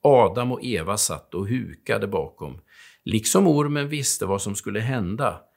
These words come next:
när de åt av frukten på kunskapens träd. Ändå är skillnaden mellan frågorna som natt och dag.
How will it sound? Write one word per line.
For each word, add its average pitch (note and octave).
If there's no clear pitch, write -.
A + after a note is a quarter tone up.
när G2+
de G#2+
åt C3+
av G#2
frukten G#2
på -
kunskapens F2+
träd. -
Ändå F3+
är A#2+
skillnaden F#2
mellan C#3+
frågorna E2
som G2
natt G#2
och D#2+
dag. A1+